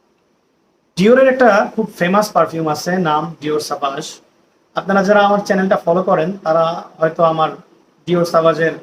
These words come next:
একটা ফার্স্ট ইমপ্রেশন ভিডিও আমি দিয়েছিলাম আমার চ্যানেলে, হয়তো আপনারা দেখেছেন, না দেখলে দেখে আসতে পারেন। তো এই ডিওর সাভাজের সাথে ওই ওয়াইল্ডস্টোন কোড ইরিডিয়ামকে তুলনা করা হয়। তো আজকে,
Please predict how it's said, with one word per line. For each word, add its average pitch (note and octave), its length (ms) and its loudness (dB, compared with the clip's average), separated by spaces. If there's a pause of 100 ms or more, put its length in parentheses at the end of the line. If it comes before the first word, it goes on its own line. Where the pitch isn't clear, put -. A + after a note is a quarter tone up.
(600)
একটা D3 220 -10
ফার্স্ট E3 300 0
ইমপ্রেশন E3+ 340 -4
ভিডিও D3+ 340 -4
আমি - 160 -6
দিয়েছিলাম D3 340 -4
আমার - 140 -10
চ্যানেলে, C#3+ 340 -6 (160)
হয়তো D3+ 260 -4
আপনারা D3+ 200 -8
দেখেছেন, D3 380 -8 (840)
না E3 180 2
দেখলে E3 260 0
দেখে D#3 120 0
আসতে F#3+ 260 -4
পারেন। C#3+ 160 -6 (380)
তো A3+ 360 4 (240)
এই F3+ 120 -2 (140)
ডিওর A#3 300 4 (120)
সাভাজের A3+ 520 2
সাথে G3+ 260 0 (1000)
ওই E3 240 0
ওয়াইল্ডস্টোন F#3 680 0 (580)
কোড F3 200 2 (180)
ইরিডিয়ামকে F#3 520 2
তুলনা F3+ 220 0
করা C3+ 260 -8
হয়। E3+ 140 -2 (1040)
তো G3 120 -4
আজকে, F#3 420 2